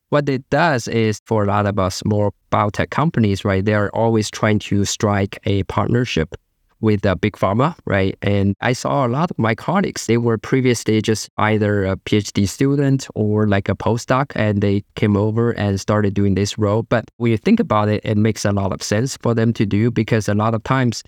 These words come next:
these roles are not necessarily, like, striking those big deals that appear on the cover news for, you know, endpoints, right? Not necessarily big deals, but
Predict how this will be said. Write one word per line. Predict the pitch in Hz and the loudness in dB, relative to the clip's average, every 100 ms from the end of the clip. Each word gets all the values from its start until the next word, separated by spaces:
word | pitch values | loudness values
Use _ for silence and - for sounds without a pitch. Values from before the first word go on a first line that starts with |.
| _ | _
these | 117 123 - | -2 0 0
roles | 117 143 120 110 - | 0 2 0 -2 -2
are | 110 110 | -2 0
not | 107 135 131 110 - _ _ - | 2 2 2 -2 -6 _ _ -2
necessarily, | 139 - 131 113 110 | 0 0 0 2 2
like, | 104 98 - - | 2 -2 -4 -10
striking | - 117 117 - 113 104 | -2 0 0 2 2 2
those | 101 - - | 0 -4 -2
big | 135 - | -2 0
deals | 127 113 107 | 2 2 0
that | 107 107 92 107 | 0 0 0 -6
appear | - 110 110 107 | 0 0 2 0
on | 107 101 | 0 0
the | 98 | -2
cover | - 123 110 101 | -2 -2 0 2
news | 131 139 110 - | 4 2 0 0
for, | 104 | 2
you | 98 | 4
know, | 101 - | 2 2
endpoints, | 117 135 - 76 76 - | 0 0 0 -2 -2 -2
right? | 90 85 - | 0 0 0
Not | 113 120 - _ _ - | 0 0 -2 _ _ -4
necessarily | 120 - 110 90 | -2 0 -2 0
big | 139 - | -2 0
deals, | 156 120 - | 0 0 0
but | 113 | -2